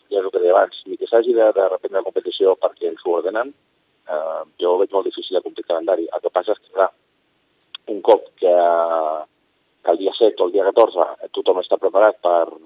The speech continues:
per, eh, reiniciar la, la competició, o iniciar, hi ha alguns que no l'havien iniciat, eh, un fet està clar, i és que els clubs ja han fet el desembors de, de la,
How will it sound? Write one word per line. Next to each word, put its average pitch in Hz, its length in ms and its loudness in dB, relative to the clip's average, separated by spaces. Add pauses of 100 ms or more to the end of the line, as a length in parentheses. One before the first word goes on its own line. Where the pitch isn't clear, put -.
(460)
per, 82 160 4
eh, 78 500 -2 (120)
reiniciar 85 400 -2
la, 90 120 6 (280)
la 87 80 -6
competició, 95 540 0 (580)
o 82 180 4
iniciar, 85 460 2
hi - 80 -4
ha 85 80 2
alguns 104 180 -4
que - 80 -8
no 95 140 -8
l'havien 87 260 -4
iniciat, 87 380 -2 (560)
eh, 85 880 0 (100)
un 92 80 -8
fet 101 240 0
està 92 240 2
clar, 107 220 2 (100)
i - 100 -6
és 90 120 -8
que 104 100 0 (400)
els 92 240 -4
clubs 107 300 -4
ja 117 100 4
han 101 80 -8
fet 107 100 2
el 92 140 2
desembors 92 500 2
de, 90 140 6 (680)
de 90 140 4 (260)
la, 85 80 2